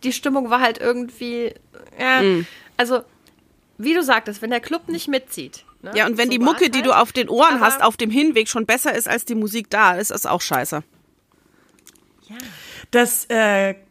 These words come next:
Speaker 3: also dann müsstest du vielleicht mal nach Wuppertal irgendwann kommen. Hier gibt's nämlich eine neue Eventreihe, die heißt Mutti geht tanzen.
Speaker 1: Warum gibt's das nicht in
Speaker 3: So,
Speaker 1: Bonn?
Speaker 3: pass auf. Und es funktioniert
Speaker 1: Ja, ich
Speaker 3: nämlich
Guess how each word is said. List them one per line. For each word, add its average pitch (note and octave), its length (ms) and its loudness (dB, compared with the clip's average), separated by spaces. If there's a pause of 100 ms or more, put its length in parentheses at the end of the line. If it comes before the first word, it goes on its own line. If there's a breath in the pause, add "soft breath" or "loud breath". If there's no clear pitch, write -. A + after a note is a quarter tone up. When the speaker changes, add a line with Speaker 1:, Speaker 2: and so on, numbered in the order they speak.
(100)
Speaker 3:
also A3 180 0
dann A#3 240 2
müsstest C#4+ 340 -2
du D#4+ 80 -2
vielleicht C4 440 0
mal A#3 140 2
nach G3+ 260 -2
Wuppertal A#3 580 -2
irgendwann B3+ 400 -2
kommen. C4 320 -4
Hier D#4+ 220 0
gibt's B3 260 -4
nämlich G3+ 340 -4
eine G#3 220 0
neue A#3+ 340 2
Eventreihe, G#3 680 0
die G#3+ 140 -2
heißt G#3 600 2
Mutti G#3+ 440 2
geht - 440 -6
tanzen. A3+ 720 0 (1400 loud breath)
Speaker 1:
Warum C#4+ 840 2
gibt's - 260 -2
das C4 240 -8
nicht A#3 220 -10
in C4+ 60 -6
Speaker 3:
So, F#4+ 160 2
Speaker 1:
Bonn? E4 220 2
Speaker 3:
pass A#3 220 0
auf. D4+ 300 2
Und A#3+ 140 -2
es B3 100 -6
funktioniert C4+ 580 -4
Speaker 1:
Ja, - 60 -6
ich D#4+ 60 0
Speaker 3:
nämlich D4+ 180 2